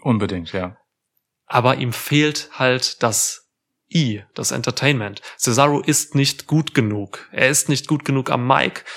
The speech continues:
Speaker 2: und ihm fehlt etwas in Sachen Charisma, was er nicht mehr lernen wird.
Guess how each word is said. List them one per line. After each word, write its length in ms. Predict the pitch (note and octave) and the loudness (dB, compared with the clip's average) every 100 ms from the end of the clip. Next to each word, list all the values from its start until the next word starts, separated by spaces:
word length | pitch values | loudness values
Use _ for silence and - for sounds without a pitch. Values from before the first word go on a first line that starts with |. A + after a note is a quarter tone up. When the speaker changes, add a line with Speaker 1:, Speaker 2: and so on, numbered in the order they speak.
| - - | -18 -4
Speaker 2:
und 200 | C#3 C#3 | -2 0
ihm 140 | C#3 | -2
fehlt 500 | B2+ - D#3 D#3+ - | -4 0 0 0 -2
etwas 360 | D3+ - C3+ - | -4 0 2 0
in 160 | C#3 B2+ | -2 -2
Sachen 260 | B2+ B2+ | -2 -2
Charisma, 560 | - C3+ B2 - A#2+ A#2 | 0 0 0 0 0 2
was 200 | C3 - | 2 0
er 160 | C3 | -2
nicht 280 | B2 B2 - | 0 -2 -2
mehr 120 | A#2+ | 0
lernen 380 | A#2 A#2+ A2+ G2+ | 2 0 0 -4
wird. 300 | G2+ F#2+ - | -10 -12 -14